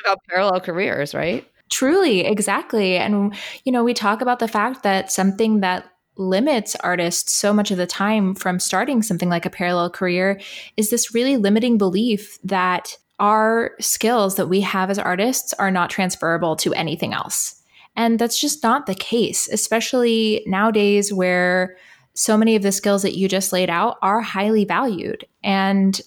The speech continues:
Speaker 2: you know, believing that the only way to utilize these skills is by being a theater artist or, you know, a film actor or whatever the case may be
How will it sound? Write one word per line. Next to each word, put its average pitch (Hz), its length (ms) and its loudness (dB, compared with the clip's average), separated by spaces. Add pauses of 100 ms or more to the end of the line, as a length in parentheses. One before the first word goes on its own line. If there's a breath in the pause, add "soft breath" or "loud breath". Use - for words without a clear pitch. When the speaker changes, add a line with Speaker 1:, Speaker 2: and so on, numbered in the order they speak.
(240)
Speaker 2:
you 202 200 0
know, 180 460 0
believing 220 520 2
that 190 120 0
the - 220 -4
only 202 360 4
way 185 140 2
to 190 80 0
utilize 180 380 0
these 170 260 -2
skills 202 480 0
is 175 220 -2
by 180 160 -2
being 175 600 0
a 190 60 -4
theater 220 300 0
artist 170 480 -2
or, 165 320 -2
you 165 140 -2
know, 160 100 0
a 160 60 -4
film 220 200 0
actor 185 300 -2
or 165 400 -2
whatever 220 300 -2
the 233 100 -4
case 180 300 -4
may 170 80 -2
be 170 420 0